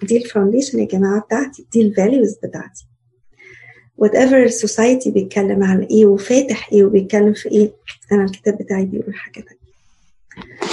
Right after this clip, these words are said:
آه، لازم يبقى عندي ثقة و-، وأنا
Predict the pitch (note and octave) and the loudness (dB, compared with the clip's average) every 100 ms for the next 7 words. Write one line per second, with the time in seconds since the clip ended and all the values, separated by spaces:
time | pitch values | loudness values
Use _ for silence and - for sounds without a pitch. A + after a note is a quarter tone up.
0 | - - _ - _ _ _ A#3 G#3 F#3+ | -10 -16 _ -20 _ _ _ 0 2 4
1 | F#3 F#3+ - - - _ _ - A3+ C4 | 2 0 -4 -14 -20 _ _ 0 2 4
2 | C4+ C#4+ A#3 F#3+ A3+ A3 G#3+ - G3+ E4 | 6 4 4 2 0 0 -2 -4 -4 -4
3 | - - _ _ _ _ - - - G3+ | -4 -16 _ _ _ _ -4 -2 0 2
4 | A3 A#3 A3 | 4 6 4